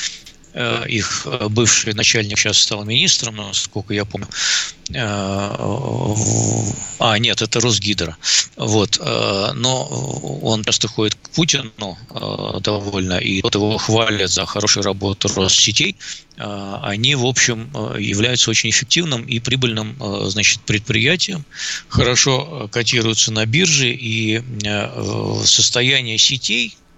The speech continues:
э, в, в среднем по стране. Есть, конечно, у-, у-, у-, убойные совершенно места, но состояние сетей по стране в целом за прошедшие, скажем, десять-пятнадцать лет оно улучшилось.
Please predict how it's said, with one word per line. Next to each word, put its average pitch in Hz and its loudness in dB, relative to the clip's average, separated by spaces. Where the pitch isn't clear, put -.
э, - -16
в, 117 -4
в - 4
среднем 110 2
по - -12
стране. 127 -6
Есть, 120 -2
конечно, 110 -6
у-, 123 -10
у-, 120 -10
у-, 123 -4
убойные 131 2
совершенно - 2
места, 107 0
но 117 -2
состояние 120 4
сетей - 0
по 131 -4
стране 131 0
в - -2
целом 98 0
за 113 0
прошедшие, 113 0
скажем, 95 -4
десять-пятнадцать 107 0
лет 180 0
оно 127 -2
улучшилось. - 0